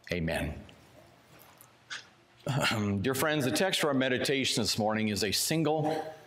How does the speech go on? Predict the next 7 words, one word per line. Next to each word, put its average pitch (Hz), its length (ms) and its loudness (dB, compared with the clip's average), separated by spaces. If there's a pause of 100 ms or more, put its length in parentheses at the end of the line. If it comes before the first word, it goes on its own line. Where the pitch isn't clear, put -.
(120)
Bible 101 280 0
verse, - 580 -2 (560)
First 175 400 0
John 151 360 2
three, 107 520 0 (580)
verse 101 340 0
one. 80 380 -2